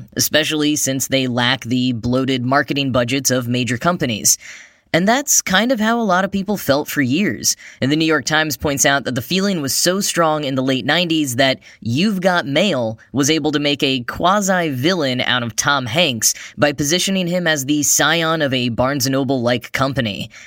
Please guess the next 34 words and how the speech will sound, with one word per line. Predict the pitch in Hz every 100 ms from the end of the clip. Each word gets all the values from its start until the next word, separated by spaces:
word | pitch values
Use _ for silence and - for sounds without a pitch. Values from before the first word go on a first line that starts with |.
| - _ _ _
Of | - 131
course, | - 143 127 -
times | - 165 147 147 151
have | 156 135 147
now | 139 117 135
changed, | - 123 110 110 135 - -
and | 120 117 120
if | 127
You've | 120 180 190 165
Got | 160 139
Mail | 165 160 135 139
were | 127 127
to | 135
be | 131 127
rebooted | 107 139 165 139 165 123 120
in | 123 127
twenty | - 143 131
twenty-two, | - 131 127 165 156 143 - - 151
not | 202 220
only | 220 202
would | 165 156 143 135
Kathleen | - 147 143 143 135
Kelly | 131 143 143 143
and | 113 117
Joe | 104 131 120
Fox | - 135 131 -
be | - 117
chatting | 104 - 143 135 127
on | 113
Hinge, | 113 - 175 156 127 117 113 - - -
but | 165
Joe | 156 175 247
Fox | 220 220 240 185
would | 151 180 165 143